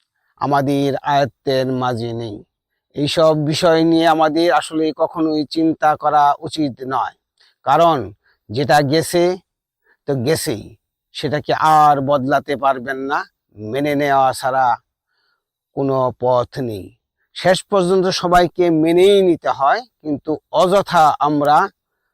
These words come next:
কষ্ট করি, অযথা আমরা অভিযোগ করি, অযথা আমরা রিজেন্টমেন্ট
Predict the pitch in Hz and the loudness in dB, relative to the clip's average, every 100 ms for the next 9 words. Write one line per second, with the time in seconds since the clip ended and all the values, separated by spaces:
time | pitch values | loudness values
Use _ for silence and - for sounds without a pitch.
0 | _ _ _ _ - 156 - - 170 135 | _ _ _ _ -2 0 0 -2 0 0
1 | 139 135 165 208 - - 139 143 151 151 | 0 0 0 -2 -6 -8 -4 -2 0 2
2 | 135 135 143 143 131 135 151 143 156 - | 2 2 2 0 -2 -6 -4 -2 -4 -4
3 | 143 143 151 160 131 143 147 - 135 - | -6 -2 0 0 -2 -4 -4 -4 -4 -4
4 | 139 135 160 220 - _ _ _ - 107 | -4 0 2 0 -4 _ _ _ -14 -8
5 | 139 147 165 160 143 147 143 | -4 0 2 2 0 0 0